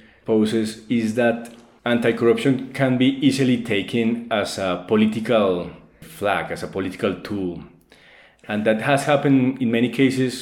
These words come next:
in Colombia and many other countries. In this particular situation,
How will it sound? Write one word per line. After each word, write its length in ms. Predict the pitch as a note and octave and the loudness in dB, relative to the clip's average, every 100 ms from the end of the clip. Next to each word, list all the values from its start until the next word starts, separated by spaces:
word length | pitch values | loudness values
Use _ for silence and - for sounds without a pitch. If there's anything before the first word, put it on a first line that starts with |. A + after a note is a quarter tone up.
| - _ _ - | -14 _ _ -10
in 100 | A2 | -8
Colombia 400 | G#2 G#2+ A2+ B2 | -2 2 2 2
and 140 | A2+ G2 | 0 -2
many 240 | G2 G#2+ | 0 2
other 220 | A2 G#2+ G#2+ | 4 2 0
countries. 340 | A2 G#2+ A2 G#2+ - - _ _ _ - _ _ - | -2 0 -2 -4 -8 -20 _ _ _ -20 _ _ 2
In 200 | C#3+ C#3 | 4 4
this 180 | D#3+ D#3+ | 2 2
particular 1040 | F3+ E3+ E3+ F3 E3+ E3+ D3+ A2+ A2+ - | 2 2 -2 2 6 6 6 2 -2 -14
situation, 760 | - C3+ A#2 B2 B2 B2+ D3+ D3 | -8 -6 -2 2 2 2 0 0